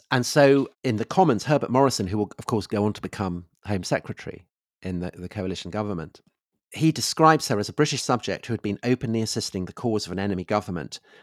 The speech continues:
and asks, "Would a working class person receive similar treatment?"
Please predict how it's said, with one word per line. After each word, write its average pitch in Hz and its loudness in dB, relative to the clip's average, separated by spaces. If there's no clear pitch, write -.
and 117 6
asks, 123 4
"Would 113 4
a - -2
working 113 0
class 101 -4
person 98 -4
receive 98 -4
similar 92 -2
treatment?" - -10